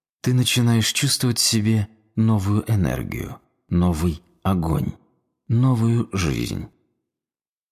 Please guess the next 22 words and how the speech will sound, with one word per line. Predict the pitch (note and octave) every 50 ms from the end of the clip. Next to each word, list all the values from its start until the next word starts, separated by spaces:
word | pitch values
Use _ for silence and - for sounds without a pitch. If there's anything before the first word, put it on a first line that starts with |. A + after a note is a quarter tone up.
| _ _
И | - F2 D#2+ D#2+
из-за | D#2+ D2 C#2 C2+ D#2
этой | D2+ D2 C#2+ D#2+ D#2+
новой | D2 D2 C#2+ B1+ C#2 C#2
жизни, | C2+ C#2 E2 F#2 E2 C2+ - - - - A2 - _ _ _ _ _ _ _
новой | - A#2 G#2 G2+ F#2+ D#2 B1+ D2
силы, | C#2 - - - - G2 F#2+ D2+ C2+ - - - - _ _ _ _ _ _ _
новой | - A2 A2 G#2+ F#2+ D#2 E2+ D2+ - -
энергии – | G2+ F#2+ F2 F2 G#2 A2+ F#2 - G1+ A1 - - G1+ - F#2 - _ _ _ _ _ _ _ _
Многие | - - A#2+ A#2+ A2 G#2+ G2+ F2 D2+ E2 D#2+ D#2
вещи, | D2+ D#2+ D#2+ C#2+ - - - D2+
которые | C#2+ - D2+ D2 - D#2+ D2+ D2+ D2+
управляли | C#2+ C#2 - D2 D2 C2+ D#2 G#2 G#2 D#2 C2+
тобой, | - - - A1 - - - - - - _ _ _ _ _ _ _ -
просто | - F2+ F#2 G#2+ - - - - A2+
растворяются. | A2+ G2+ - - - C2+ C#2 B1+ - - - - - - - - - - - - _ _ _ _ _ _ _ _ _ _ _ _ _ _ _ _ _ _
Ты | - B2+ C3
не | C3 C3+ C3+
должен | A#2+ A2 G2+ E2 C2 A#1 - B1 A#1+ D2 C#2+
бороться | D2+ E2 D2 C#2+ - - - - -
с | - - -
ними. | - E2+ - - - - -